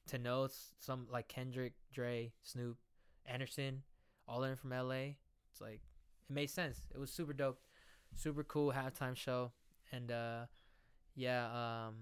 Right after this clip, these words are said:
that's pretty much all I have to say about it. Uh, I loved it. I loved the halftime show. It was, it was crazy. It was dope. It would be dope as fuck to be there. But, um, in the T V, even in the T V, I made the best out of it. That shit was so fun.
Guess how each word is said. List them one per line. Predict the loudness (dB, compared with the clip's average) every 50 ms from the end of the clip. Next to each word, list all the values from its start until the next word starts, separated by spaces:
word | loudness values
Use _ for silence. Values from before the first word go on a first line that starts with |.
| -12 -14 -18 -20 _ _ _ _ -20 -20 -18 _ 2
that's | 2 2 4
pretty | 6 4 6
much | 6 6 4 4 4 4
all | 4 6 6
I | 6 6
have | 4 2
to | -2
say | -4 -4 0 2 4 6
about | 6 6 4 4 2 2 2
it. | 0 -2 -4 -8 -12 -20 -20 -20 _ _ -20 -20 -20 -20 _ _ _ _ _ -16 -8
Uh, | -4 -2 0 0 0 0 -2 -4 -6 _ _ -2
I | 0 2
loved | 6 6 8 6 6 6
it. | 2 -2 -2 -6 -10 _ _ -12
I | -8 -2
loved | -2 0 0 2
the | 2
halftime | 4 4 4 4 2 0 0 0
show. | 0 0 0 2 2
It |
was, | 0 0 -4 -6 -10 -12 -6 -2
it | 0
was | 0 0 0
crazy. | 2 4 4 6 6 6 4
It | 4
was | 2 4
dope. | 8 10 10 12 12
It | 10
would | 10 10
be | 8 8 6 4 -2 -10 -10 -12 -14 -12 -2 4
dope | 6 6 6 6
as | 4 4
fuck | 6 6 6 6
to | 4 0
be | 0 2 2 4
there. | 6 6 4 4 2 0 -4 -10 -20 -20 -14 -6
But, | -4 0 0
um, | 2 2 2 0 -2 -4 -6 -8 -12 _ _ _ _ _ _ _ _ _ _ _ -20 -20 _ _ _
in | -2 0
the | 0 2
T | 4 6 6 8
V, | 8 8 8 6 6 2 0
even | 0 0 2 2 2
in | 2
the | 0 2
T | 2 2 4
V, | 4 4 6 6
I | 6 6
made | 4 4 2 0
the | 0
best | 2 2 2 4 2
out | 2 2 2
of | 2
it. | 2
That | 0 0
shit | -2 -4 -4
was | -4 -4 -4
so | -2 -2 -2 -2
fun. | 0 0 0 0 0